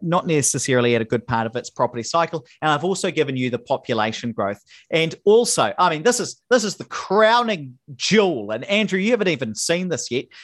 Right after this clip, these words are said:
You can see on our website every suburb, every suburb in the country with what its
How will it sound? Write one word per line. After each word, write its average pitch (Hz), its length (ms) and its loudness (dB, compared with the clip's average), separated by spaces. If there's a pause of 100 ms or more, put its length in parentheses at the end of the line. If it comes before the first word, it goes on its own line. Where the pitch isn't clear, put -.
You 202 180 4
can 226 200 2
see 180 440 2 (140)
on 175 160 2
our 202 180 0
website 131 460 0 (160)
every 233 460 4
suburb, 160 580 2 (300)
every 240 480 2
suburb 185 480 2 (100)
in 175 160 -4
the 196 80 -4
country 170 640 -2 (280)
with 143 180 2
what 151 240 4
its 208 180 -4